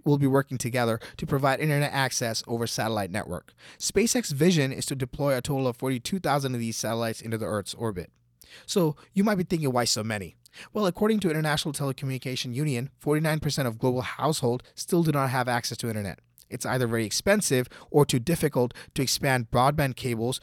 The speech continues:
or wireless networks into those rural and remote places around the globe. And even in many places where there are broadband and internet, the connection is either very spotty or barely usable at all together. So satellite network might be an ideal solution,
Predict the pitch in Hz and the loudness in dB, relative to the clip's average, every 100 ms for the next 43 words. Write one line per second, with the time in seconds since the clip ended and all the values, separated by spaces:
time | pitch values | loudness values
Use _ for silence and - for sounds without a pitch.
0 | - - 147 135 139 143 131 139 107 110 | -6 2 4 6 6 4 0 -2 0 0
1 | - 127 120 117 - 127 131 135 113 113 | -2 -4 -2 -2 -2 2 4 4 2 0
2 | 117 110 127 113 107 107 98 87 92 82 | -2 -2 -4 -6 -4 -4 -4 -6 -6 -6
3 | - _ _ _ - - - - - 160 | -8 _ _ _ -20 -20 -20 -16 -4 0
4 | 202 233 196 180 - 170 175 135 135 117 | 4 4 6 4 2 0 0 2 2 4
5 | 127 110 110 220 - 135 117 120 117 - | 2 2 2 0 2 2 4 2 0 -2
6 | 127 123 143 - _ - 135 143 170 196 | 0 0 -2 -6 _ -8 -6 -2 -2 0
7 | 233 151 135 127 127 110 110 104 - 143 | 0 0 0 0 0 0 -2 -4 -6 -2
8 | 147 156 147 - - 123 123 127 123 123 | 0 0 -2 -4 -6 -2 2 2 0 2
9 | 139 135 127 123 117 - 110 117 107 104 | 0 0 0 -2 -2 -2 -2 -2 -4 -4
10 | 95 - _ - - - 147 131 - 165 | -4 -8 _ -20 -18 -6 -2 0 0 2
11 | 175 156 147 123 123 - 120 120 120 113 | 2 2 0 0 -2 0 -2 0 0 -2
12 | 113 123 - 120 117 113 113 | -2 -2 -2 0 0 -2 -4